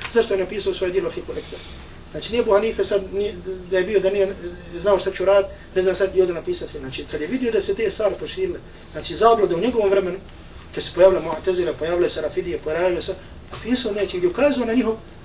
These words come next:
dalalet, gdje ukazao na njihovu, na njihovu zabludu. Tako, znači, isto je tako, to sam govorio, da ukazivanje na ovo, na ukazivanje na ovakve stvari je obaveza. I zato kaže Imam Šafija, ovdje ću vam samo pročitati,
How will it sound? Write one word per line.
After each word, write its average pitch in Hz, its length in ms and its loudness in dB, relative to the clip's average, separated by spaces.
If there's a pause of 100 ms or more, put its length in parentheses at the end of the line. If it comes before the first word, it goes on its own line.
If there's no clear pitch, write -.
dalalet, 202 440 6 (120)
gdje 170 120 2
ukazao 185 320 4
na 180 80 0
njihovu, 190 320 0 (340)
na 165 80 -4
njihovu 151 220 -2
zabludu. 131 240 -10 (400)
Tako, 262 260 6
znači, 220 240 2
isto 262 220 0
je 196 80 4
tako, 190 220 2
to 226 160 2
sam 190 180 0
govorio, 185 240 4
da 156 80 2
ukazivanje 185 680 0 (680)
na 180 180 4
ovo, 254 380 8 (760)
na 170 120 0
ukazivanje 220 420 2
na 196 60 4
ovakve 214 240 0
stvari 220 200 -4
je 190 80 -2
obaveza. 160 360 0 (640)
I 151 40 -4
zato 226 240 4
kaže 220 200 4
Imam 196 180 2
Šafija, 185 380 0
ovdje 196 160 4
ću - 60 -6
vam 180 80 -2
samo 208 140 0
pročitati, 180 480 -2